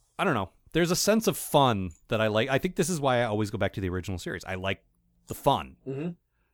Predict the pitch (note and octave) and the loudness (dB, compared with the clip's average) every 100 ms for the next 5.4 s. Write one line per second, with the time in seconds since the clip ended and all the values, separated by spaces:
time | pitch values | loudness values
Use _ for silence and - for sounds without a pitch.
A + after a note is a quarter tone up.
0 | _ - B2+ - B2+ D3+ C3 C3 A2+ F#2 | _ -6 -4 -2 -2 0 0 -2 -4 -8
1 | D3 B2+ - C3 C3 A#2+ E2+ G2+ G#2+ - | -10 -6 -4 -4 -4 -6 -4 -4 -4 -8
2 | D#2 _ _ _ _ _ _ _ _ _ | -16 _ _ _ _ _ _ _ _ _
3 | - A2 A2+ F#2+ F2+ F2 E2 G2+ F#2 F2+ | -4 -4 -2 -4 -4 -6 -8 -6 -6 -6
4 | A2 G2+ A2+ F#2+ A2 - F#2 E2+ C#2 C2 | -8 -2 -2 0 -4 -6 -8 -8 -8 -14
5 | A#1+ - - - | -18 -20 -20 -20